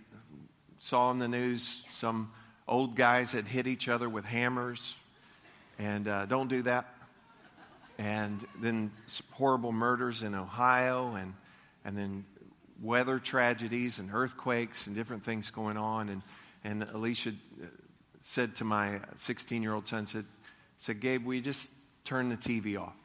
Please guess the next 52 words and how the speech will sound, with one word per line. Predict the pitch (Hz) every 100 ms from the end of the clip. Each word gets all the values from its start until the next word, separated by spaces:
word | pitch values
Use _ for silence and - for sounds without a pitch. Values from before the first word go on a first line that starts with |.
| -
Just | 117 -
turn | 120 113
the | 107
T | 113 107
V |
off." | 101 92
And | 131
I | 147
remember | 156 147 127
growing | 107 127 120 123
up, | 123 -
there | 110
were |
things | 107 - 117 107
that, | - 104 - - - - -
uh, | - 104 104 101 - - - - _ _ _ - -
you | 113
know, | 110 110
you, | 120 135 - 113 - - - -
you | 120 127
don't | 120 160 143
see, | - - 160 139 117 - - - -
you | 123
didn't | 123 165 135
see | - 151
on | 131 117
T | 135 123
V | 120
that | 113 107
you | 113
do | 117 120
see | - 117
now. | 101 104 92 - - - - - - _ _
You | 107
know, | 110 110
and, | 110 107 101
and | 107
it's | 110 - -
nothing | 123 127 135 139 117
for | 107 127
you | 123
to | 123
be | 120
eating | 120 123 117
a |
bowl | 110 123 120
of | 110
honey | 127 127
wheat, | 123 117 - - - - - -
Honey | 139 139
Nut | 131 127
Cheerios | - 147 156 110 101 117